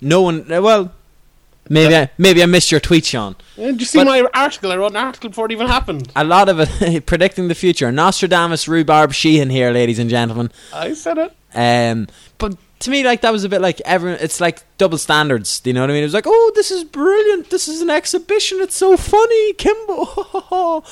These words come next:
Speaker 1: <laughs> And then it's like, "Oh no, actually, this guy is hurt. This guy is not well. He's not fit.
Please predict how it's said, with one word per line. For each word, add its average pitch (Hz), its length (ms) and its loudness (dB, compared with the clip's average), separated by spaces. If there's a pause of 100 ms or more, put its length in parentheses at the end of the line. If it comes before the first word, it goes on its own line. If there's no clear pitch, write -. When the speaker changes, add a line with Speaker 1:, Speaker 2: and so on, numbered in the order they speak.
(120)
Speaker 1:
<laughs> - 100 -20
And 123 140 -6
then 120 100 -2
it's 113 100 -8
like, 113 220 -6
"Oh 117 160 -2
no, 110 160 -2
actually, 107 480 -6 (300)
this 107 160 -6
guy 101 380 -4 (220)
is - 160 -12
hurt. 165 280 -2 (180)
This 104 160 -10
guy 101 360 -6 (140)
is 90 380 -12
not 127 260 -2
well. 110 340 -2 (300)
He's 104 320 -8
not 139 220 -2
fit. 117 320 -6